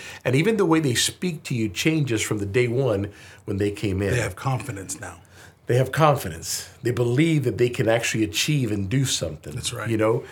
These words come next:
Speaker 1: um, I, I also, you know, I, I know we had, um, 'cause we partner with Lone Star with the professor and the teaching of the class and the curriculum, um, and I know we had Linda, who, who is with Lone Star in here.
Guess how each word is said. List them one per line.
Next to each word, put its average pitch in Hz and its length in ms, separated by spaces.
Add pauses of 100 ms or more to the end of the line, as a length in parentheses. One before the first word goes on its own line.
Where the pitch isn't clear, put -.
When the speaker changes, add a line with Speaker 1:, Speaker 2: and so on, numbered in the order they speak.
(340)
Speaker 1:
um, 107 480 (140)
I, 123 140
I 131 160
also, 147 480
you 127 120
know, 110 120
I, 110 220
I - 20
know 127 100
we 131 140
had, 113 340
um, 92 360 (100)
'cause - 140
we 107 80
partner 113 440
with 98 160
Lone 110 240
Star 98 540
with 104 200
the 104 80
professor 101 560
and 95 80
the 90 80
teaching 104 360
of 85 80
the 87 60
class 95 340
and 90 80
the 85 40
curriculum, 90 600 (580)
um, 101 540
and 120 80
I 107 60
know 110 100
we 107 100
had 107 140
Linda, 101 640 (360)
who, 101 640
who 98 220
is 92 160
with 92 100
Lone 104 240
Star 95 240
in 92 160
here. 87 340